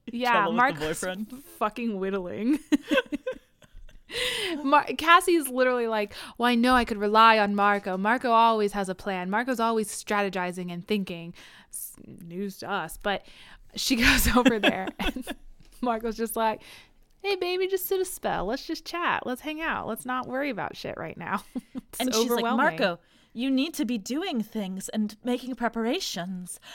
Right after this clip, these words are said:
Speaker 1: And Marco's like, "Jake said we could have time off." And Cassie's like, "Time off? How could you?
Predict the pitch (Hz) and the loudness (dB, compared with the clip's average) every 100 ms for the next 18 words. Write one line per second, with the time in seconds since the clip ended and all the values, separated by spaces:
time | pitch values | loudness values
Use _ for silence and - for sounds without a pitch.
0 | - - 190 180 - 175 190 170 165 160 | -20 -10 -8 -6 -6 -6 -6 -4 -4 -4
1 | _ _ _ - _ _ _ 165 180 - | _ _ _ -20 _ _ _ -16 -12 -10
2 | 175 175 170 160 - 151 156 147 151 - | -10 -8 -8 -8 -8 -8 -6 -8 -10 -16
3 | 170 165 156 185 - - 294 349 247 320 | -16 -14 -14 -16 -18 -4 2 2 4 2
4 | 320 311 - - - - - 349 - 359 | 2 0 -10 -20 -20 -8 0 2 4 2
5 | 311 202 208 196 196 | 2 0 0 0 -4